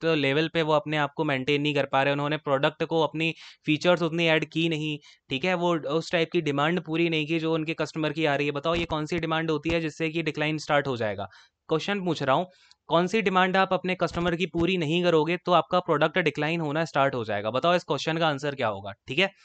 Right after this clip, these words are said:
तो ये होता है डिक्लाइन फेज में। अब डिक्लाइन फेज में आपको क्या करना होगा, या तो आप क्या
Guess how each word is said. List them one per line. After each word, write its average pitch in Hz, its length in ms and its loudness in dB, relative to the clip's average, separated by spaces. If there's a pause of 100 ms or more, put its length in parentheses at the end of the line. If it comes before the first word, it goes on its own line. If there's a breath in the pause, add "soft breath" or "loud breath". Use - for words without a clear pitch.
(300 soft breath)
तो 214 60 2
ये 175 160 2
होता 180 240 2
है 180 80 4
डिक्लाइन 151 340 2
फेज 147 260 0
में। 160 120 0
अब 151 120 -4
डिक्लाइन 160 360 2
फेज 160 240 2
में 170 100 2
आपको 160 220 0
क्या 156 180 2
करना 151 260 0
होगा, 151 280 4 (440 loud breath)
या 135 180 4
तो 180 100 2
आप 185 200 8
क्या 170 140 6